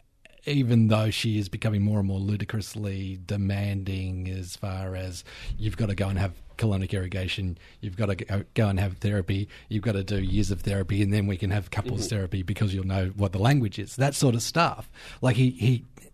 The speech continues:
Speaker 1: he does not, like, he hates all that. He absolutely detests all of that, and, and that informs some of his, uh, illustration for the, for the cartooning. Um, but,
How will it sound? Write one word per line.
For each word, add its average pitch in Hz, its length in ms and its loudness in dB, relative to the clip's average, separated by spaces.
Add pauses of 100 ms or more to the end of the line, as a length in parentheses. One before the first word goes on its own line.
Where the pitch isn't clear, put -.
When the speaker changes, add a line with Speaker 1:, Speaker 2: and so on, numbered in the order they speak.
(240)
Speaker 1:
he 131 300 0
does 107 340 0
not, 120 680 4 (460)
like, 127 160 0
he 123 140 2
hates - 520 2
all 117 180 0
that. 85 200 -4
He 120 220 -4 (120)
absolutely 135 560 2
detests 143 480 0
all 117 160 0
of 101 60 -4
that, 95 260 -4
and, 113 240 2
and 107 240 2
that 107 200 0 (300)
informs 120 540 4
some 110 140 4
of 95 120 4
his, 98 220 0
uh, 98 320 0
illustration 113 800 0
for - 140 -4
the, 101 240 -2 (100)
for - 100 -6
the 101 100 -4
cartooning. 113 640 -2 (380)
Um, 117 340 0 (640)
but, 135 180 -2